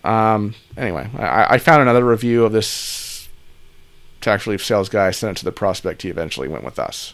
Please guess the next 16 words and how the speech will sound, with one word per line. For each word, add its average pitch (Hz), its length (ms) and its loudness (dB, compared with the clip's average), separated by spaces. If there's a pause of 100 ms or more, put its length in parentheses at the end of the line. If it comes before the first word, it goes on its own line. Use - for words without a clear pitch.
(100)
right? 64 220 -8
'Cause - 120 -18
he's 65 100 -12
smart. - 240 -10 (840)
Um, 131 480 6
you 185 120 4
know, 123 400 6
and 175 220 4
this, 214 180 10
this 233 160 2
is 208 100 2
marketing, 156 440 6
not 143 200 6
so - 120 0
much 135 180 2
sales. 113 600 2